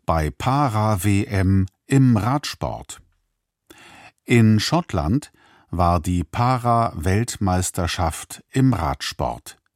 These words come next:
Das deutsche Team war bei der W M sehr erfolgreich. Es hat insgesamt einundzwanzig Medaillen gewonnen.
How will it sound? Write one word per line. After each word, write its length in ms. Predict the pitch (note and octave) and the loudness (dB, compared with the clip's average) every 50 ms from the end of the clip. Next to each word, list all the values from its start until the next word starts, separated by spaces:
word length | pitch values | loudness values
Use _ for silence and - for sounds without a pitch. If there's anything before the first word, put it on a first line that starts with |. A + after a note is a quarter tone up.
| _ _ _ - - - - - | _ _ _ -20 -20 -20 -20 -10
Das 240 | - D2 C#2+ - - | -6 -6 -6 -6 -4
deutsche 480 | - G#2+ A2+ D3 D#3+ - - F#2+ D#2 - | -4 -2 -2 -2 -2 -2 -4 -4 -4 -4
Team 420 | - - F2 E2+ G2 B2+ D#3+ E3 - - - - - - | -6 -4 -2 -2 0 -2 -2 -4 -8 -14 -20 -20 -20 -12
war 300 | - E2 F2 E2+ E2+ D#2 | -4 -2 0 0 0 0
bei 200 | E2 E2 E2 E2 | 0 0 0 0
der 360 | D#2 F2 D#2+ D#2+ D#2 D2 D2 | 0 0 0 0 -2 -2 0
W 180 | F#2+ G2 F#2 - | 0 0 0 0
M 380 | - F#2 F#2 F#2 F2+ F2 E2 _ - _ _ - | -2 -2 0 2 2 0 -2 _ -12 _ _ -8
sehr 320 | - G#2+ B2 D3 D3+ F#3 | -6 -2 0 0 0 0
erfolgreich. 960 | G#3 E3 D3 - - D3 G2 E2 D#2 - - D#2 C2+ C#2 D2+ - - - - _ _ _ - - - - | -2 -4 -4 -4 -2 -2 0 0 -2 -4 -6 -6 -6 -6 -8 -12 -14 -16 -18 _ _ _ -20 -20 -18 -8
Es 180 | - - F2+ - | -4 -2 0 0
hat 180 | G#2 F2 E2 - | 0 -2 -2 -6
insgesamt 920 | - - C#3+ D3+ D#3 - - - C#3 A2+ F#2+ G#2 F2+ F2 F2+ F2 - - _ - | -2 0 2 2 2 0 -4 -4 -4 -2 0 0 2 2 0 0 -4 -10 _ -4
einundzwanzig 1120 | - C3+ C3 C3+ D3 G#3 F3 C#3 C#3 C3+ - - G#2 F#2 E2+ D#2 - - - F2+ F2 - | 0 2 2 2 2 2 2 0 0 0 -2 -2 0 0 0 0 -2 -4 -6 -6 -6 -2
Medaillen 720 | B2+ C#3+ D3+ C#3+ - F2+ F2 D#2+ D2 C#2+ D2+ D2+ C#2+ D2 | 0 0 0 0 0 0 0 0 -2 -2 -4 -4 -4 -2
gewonnen. 540 | - F#2 D#2 D#2 E2+ E2 D#2 D2+ D2+ D2 - | -2 -2 0 0 0 0 0 0 -2 -4 -8